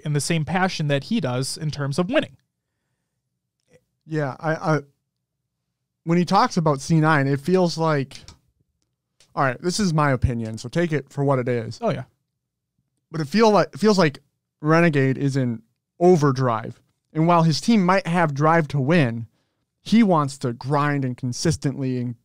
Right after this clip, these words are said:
Speaker 2: continuously. It's like when you're obsessed with something, right?
Speaker 1: Mm-hmm.
Speaker 2: And maybe someone else that you know is interested in it, but not as obsessed with it. So you go overboard and you want that same person to be overboard with you.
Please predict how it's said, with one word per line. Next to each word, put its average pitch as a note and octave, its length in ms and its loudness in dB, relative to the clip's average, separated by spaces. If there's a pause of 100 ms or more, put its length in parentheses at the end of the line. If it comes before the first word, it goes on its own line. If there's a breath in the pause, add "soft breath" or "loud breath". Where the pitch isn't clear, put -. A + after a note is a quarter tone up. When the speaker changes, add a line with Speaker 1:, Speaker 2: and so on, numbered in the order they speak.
(180)
Speaker 2:
continuously. D3+ 600 0
It's C3 80 -6
like D3 140 -4
when C#3+ 80 2
you're B2 100 0
obsessed - 460 -4
with A#2 100 -10
something, A2+ 360 -10
right? A#2+ 300 -6 (160)
Speaker 1:
Mm-hmm. G3 160 -10 (160)
Speaker 2:
And C#3 80 -6
maybe C#3+ 160 4
someone C#3+ 360 0
else C3+ 420 -4
that D#3 140 -6
you D#3+ 80 0
know D3+ 160 4
is C3+ 100 -2
interested E3+ 460 -4
in F3 100 0
it, F#3 160 -6
but C#3+ 140 -4
not C#3 200 2
as C3+ 160 0
obsessed C#3 440 -4
with E3+ 160 -6
it. F#3+ 160 -4 (180)
So - 120 -6
you D3 140 0
go C#3+ 220 2
overboard E3 560 2
and C#3 120 -2
you C3 100 2
want C3+ 220 -2
that C3+ 140 -2
same C#3 320 0
person C#3 360 -4
to C3+ 80 -2
be C3 180 -2
overboard C3+ 500 0
with C#3+ 200 -2
you. G#3+ 200 0